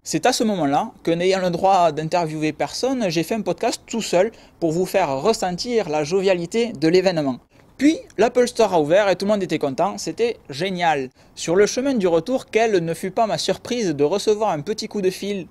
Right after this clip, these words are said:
de la pomme me disant que la vidéo mise en ligne n'était pas très gentille et qu'il serait de bon goût de la retirer. « Impossible, madame,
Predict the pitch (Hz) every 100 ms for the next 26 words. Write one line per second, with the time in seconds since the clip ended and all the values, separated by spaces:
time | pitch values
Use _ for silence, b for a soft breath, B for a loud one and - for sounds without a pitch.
0 | - 135 135 131 208 233 - b b 147
1 | 165 180 233 226 165 156 190 220 185 170
2 | 151 143 196 233 220 B B - 160 160
3 | - 247 - 180 175 247 254 196 160 147
4 | 165 180 208 - b 160 233 214 202 208
5 | 170 170 190 233 190 170 190 - 131 -
6 | _ - 233 220 208 - - 165 127 139
7 | 147 156 202